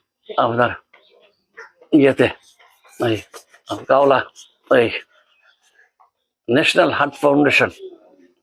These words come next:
শেরে বাংলা নগর, শেরে বাংলা নগর ন্যাশনাল হার্ট ফাউন্ডেশন যাইয়া ওখান থেকে চিকিৎসা করলাম। চিকিৎসা করার পরে, পরে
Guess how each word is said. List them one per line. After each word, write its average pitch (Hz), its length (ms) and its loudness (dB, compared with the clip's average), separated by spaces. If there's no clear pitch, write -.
শেরে 151 220 -2
বাংলা 139 300 0
নগর, 113 280 -2
শেরে 135 200 -2
বাংলা 135 320 0
নগর 127 200 0
ন্যাশনাল 127 420 -2
হার্ট 127 180 -4
ফাউন্ডেশন 127 600 -2
যাইয়া 123 260 0
ওখান 131 220 -2
থেকে 139 260 -2
চিকিৎসা 156 380 2
করলাম। 147 300 -2
চিকিৎসা 147 520 0
করার 139 240 2
পরে, 165 180 0
পরে 156 220 0